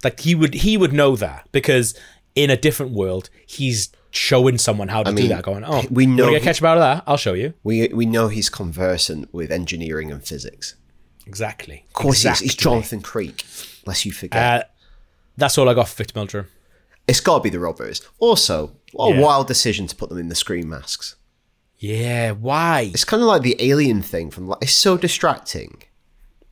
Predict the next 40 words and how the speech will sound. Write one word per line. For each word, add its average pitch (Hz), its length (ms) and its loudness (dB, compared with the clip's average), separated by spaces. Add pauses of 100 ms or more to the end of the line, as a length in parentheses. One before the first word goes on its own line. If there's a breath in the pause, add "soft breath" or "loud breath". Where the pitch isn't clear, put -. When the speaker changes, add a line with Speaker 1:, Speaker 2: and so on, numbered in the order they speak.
(120)
Speaker 2:
Just 262 180 -2
put 269 180 2
them 254 120 2
in 226 100 2
any 247 240 0
old 202 200 6
mask, 90 420 0
or 214 220 4
put 214 220 -4
them 233 180 -4
in 226 140 -8
just, - 340 -6 (600)
or 147 60 -8
just - 220 0
anything 202 600 -6
that's 92 300 -4
not 123 400 2 (300)
the 143 80 -2
Scream 131 680 0
ghost 113 500 -4
face - 280 -8
mask. - 420 -16 (600)
Speaker 1:
I 147 80 -6
don't 262 260 -4
get - 280 -4
it. 110 160 -6 (480)
I 147 60 2
really 185 340 4
don't 135 260 0
get 143 260 4
it, 110 60 -2
because 135 460 2 (320 soft breath)
then 185 260 2
you 143 160 2
have 131 160 2
all 143 100 2
these 139 140 -2
connotations 143 580 -2
with 139 160 -6
the 143 120 -6